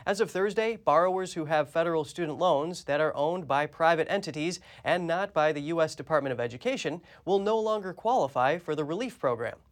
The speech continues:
Previously, the administration said those borrowers would get up to ten thousand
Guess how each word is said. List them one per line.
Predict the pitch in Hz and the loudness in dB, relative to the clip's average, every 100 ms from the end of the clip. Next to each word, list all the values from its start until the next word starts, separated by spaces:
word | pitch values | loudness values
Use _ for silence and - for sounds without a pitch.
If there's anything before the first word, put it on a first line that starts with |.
| - - - | -20 -20 -4
Previously, | 240 190 165 165 180 | -2 0 0 0 -2
the | 165 | -2
administration | 151 156 151 - 175 156 143 160 151 | -2 -2 -4 -4 -4 -4 -6 -6 -8
said | - 151 | 0 2
those | 156 156 | 2 0
borrowers | 131 165 127 123 131 151 | 2 2 4 2 0 -4
would | 139 143 | -4 -6
get | 131 143 | -2 -2
up | 139 | -2
to | 123 | -8
ten | - 160 165 | -2 0 2
thousand | 170 160 165 185 | 2 2 2 -4